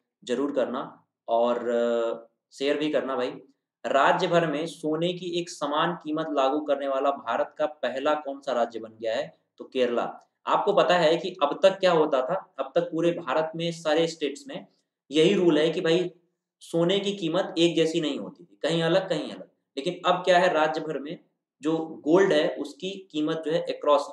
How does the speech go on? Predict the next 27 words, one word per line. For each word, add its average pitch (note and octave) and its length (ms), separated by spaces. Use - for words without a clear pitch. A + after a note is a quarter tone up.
uniform F#3+ 420
price D3 240
रख A#2 200
दी F#2 120
गई F2+ 140
है, - 160
ठीक C#3+ 160
है, - 220
केरला C#3 260
के F#2+ 120
द्वारा। F2 380
<clears throat> - 1200
किस G3+ 160
राज्य F#3 220
सरकार F3+ 360
ने G3 120
trees G3 540
outside F3+ 580
forest D#3+ 340
India D3+ 300
का D3+ 120
कर-, D3 300
अ, - 20
इस, C#3+ 320
अ, C3+ 200
establish, C#3 560
अम, A#2 380